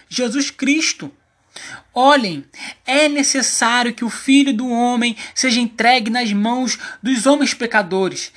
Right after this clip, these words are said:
seja crucificado e ressuscite ao terceiro dia." Cristo ressuscitou, triunfou,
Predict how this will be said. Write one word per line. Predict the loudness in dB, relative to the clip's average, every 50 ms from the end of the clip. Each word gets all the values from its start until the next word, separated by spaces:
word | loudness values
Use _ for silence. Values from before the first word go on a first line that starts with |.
| -16 -16 -16 -8
seja | -6 -4 0 2 2 2 2 0
crucificado | -2 0 0 2 2 0 0 -4 -6 -6 -4 0 2 4 4 4 2 0 -2 -8 -14 -18 -20 -14 -10
e | -8
ressuscite | -8 -8 -8 -8 -8 -8 -6 -6 -6 -6 -4 -4 -2 -4 -2 -2 -2 -2
ao | -2 -2
terceiro | -2 -2 -2 0 0 0 0 -2 -2
dia." | -2 -2 -2 -2 -2 -2 -4 -8 _ _ -20 -18 -14 -12 -12 -12 -12 _ -2
Cristo | 2 4 4 6 4 4 4 2 2 2 4
ressuscitou, | 4 4 2 0 -2 -6 -4 -4 -4 -6 -6 -4 0 2 2 4 2 0 0 -4 -10 -16 -14 _ 0
triunfou, | 2 2 2 0 -4 -8 -8 -6 0 2 4 4 4 4 2 -2